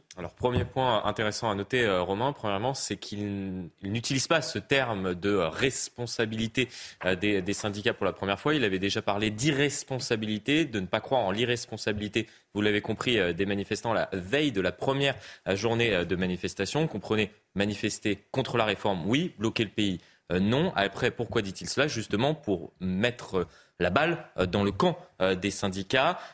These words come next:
car c'est bien ce que craint, euh, le gouvernement aujourd'hui, le blocage total, euh, du pays. Un ancien ministre m'expliquait, euh, récemment qu'il suffisait pour bloquer en un temps record la France, actionner trois lieu-, trois leviers, engager une grève dure dans les transports, au sein des établissements scolaires,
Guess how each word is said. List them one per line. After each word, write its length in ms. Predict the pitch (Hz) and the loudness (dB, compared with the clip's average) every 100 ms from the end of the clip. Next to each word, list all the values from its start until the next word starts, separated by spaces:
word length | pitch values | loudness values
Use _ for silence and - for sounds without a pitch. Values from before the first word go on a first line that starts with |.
| _ - | _ -4
car 160 | 104 | -2
c'est 140 | - - | -2 -2
bien 180 | 107 156 | 0 0
ce 100 | - | 0
que 80 | |
craint, 340 | 131 - 143 127 | -2 2 2 2
euh, 60 | 95 | 2
le 120 | 95 | 2
gouvernement 640 | 98 110 104 104 110 107 110 | 2 2 2 2 2 2 2
aujourd'hui, 380 | 107 113 120 175 | 2 2 4 4
le 100 | 113 | 2
blocage 600 | 95 151 151 156 127 - | 2 0 4 2 0 -2
total, 420 | 113 - 123 95 | -2 2 2 2
euh, 140 | 85 | 0
du 120 | 90 | -2
pays. 220 | 87 135 170 | 0 2 4
Un 160 | 107 | 2
ancien 240 | 117 - 131 | 0 0 -2
ministre 400 | 123 127 - 104 | 0 -2 -4 -4
m'expliquait, 440 | 101 - - 113 - - - | -4 -8 -2 -2 -2 -14 -2
euh, 100 | 90 | 0
récemment 540 | 107 117 - 120 147 | 2 2 2 4 2
qu'il 140 | 175 117 | 2 -2
suffisait 360 | - 123 123 | -4 -4 -2
pour 160 | 156 113 | 0 0
bloquer 300 | 107 120 135 | 0 0 2
en 120 | 120 | 2
un 80 | 107 | 0
temps 200 | - 127 | 0 0
record 680 | 107 151 151 165 143 - 95 | 2 0 2 2 2 0 2
la 160 | 101 | 2
France, 580 | - - 139 170 185 - 95 - 101 - _ _ - | 0 -2 2 2 0 -2 -4 -6 -12 -12 _ _ -4
actionner 560 | - - 135 123 - _ _ | 0 0 2 2 -2 _ _
trois 180 | - 165 | 0 4
lieu-, 280 | 151 117 82 | 4 2 -2
trois 200 | - 156 | 0 2
leviers, 360 | 135 101 147 - | 2 2 0 2
engager 340 | 139 139 131 | 2 2 2
une 100 | 139 | 0
grève 200 | 120 123 | 0 0
dure 200 | 113 123 120 _ | 2 0 0 _
dans 160 | 92 151 | 0 2
les 80 | 170 | 2
transports, 680 | 143 127 - 127 139 - - | -2 -4 0 2 2 -4 0
au 100 | 170 | 0
sein 160 | 170 | 2
des 200 | 156 135 | 0 2
établissements 560 | 127 - 113 110 - 113 | 0 -2 -4 -4 -4 -6
scolaires, 340 | - 107 120 | 0 2 2